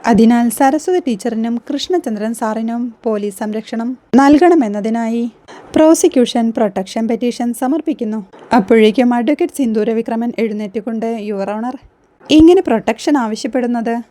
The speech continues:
പ്രതിഭാഗത്തെ മാനസികമായി തളർത്തുന്ന നടപടിയാണ്. ഭീഷണിയുണ്ടെന്നുള്ളതിന് തെളിവുകളില്ല" എന്ന് വാദിക്കുമ്പോഴേക്കും രാജശേഖരൻ വക്കീലും പറയുന്നുണ്ട്, "ബിലോഡ്,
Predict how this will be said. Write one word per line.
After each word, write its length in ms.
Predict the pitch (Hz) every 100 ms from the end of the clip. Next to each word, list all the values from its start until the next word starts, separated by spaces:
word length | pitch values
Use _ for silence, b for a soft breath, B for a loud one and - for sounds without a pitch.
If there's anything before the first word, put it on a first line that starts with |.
| - -
പ്രതിഭാഗത്തെ 800 | 320 349 311 254 214 214 240
മാനസികമായി 760 | 240 240 214 196 220 226 233 269 285
തളർത്തുന്ന 500 | 233 226 262 277 294
നടപടിയാണ്. 840 | 226 220 277 311 214 208 202 - 226
ഭീഷണിയുണ്ടെന്നുള്ളതിന് 1300 | 277 311 - 339 330 220 214 226 233 214 220 226 226
തെളിവുകളില്ല" 760 | 254 302 339 277 196 208 - _ -
എന്ന് 240 | 208 214 202
വാദിക്കുമ്പോഴേക്കും 880 | 220 214 214 226 220 226 233 240 240
രാജശേഖരൻ 640 | 285 302 349 233 226 220
വക്കീലും 340 | 220 226 254 262
പറയുന്നുണ്ട്, 640 | 214 220 226 202 202 - _
"ബിലോഡ്, 360 | 269 269 208